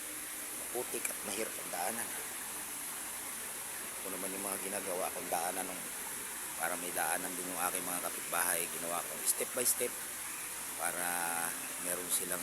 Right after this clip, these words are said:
ah, madaanan na maayos. Ginawa ko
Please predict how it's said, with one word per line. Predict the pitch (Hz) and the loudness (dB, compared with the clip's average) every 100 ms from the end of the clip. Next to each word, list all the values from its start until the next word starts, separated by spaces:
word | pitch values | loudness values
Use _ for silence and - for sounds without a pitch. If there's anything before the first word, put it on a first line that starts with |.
| 85 | 2
ah, | 82 - - - - - - - - | 0 0 -4 -4 -4 -4 -4 -4 -2
madaanan | 90 87 82 87 87 | 0 4 4 4 2
na | 85 | 0
maayos. | 85 110 110 101 - - - - - - - - - - - - - - - - - 76 | 2 4 4 4 4 2 -2 -4 -4 -4 -4 -6 -6 -6 -6 -6 -6 -6 -4 -4 -4 -2
Ginawa | 85 | 0
ko | 87 | 0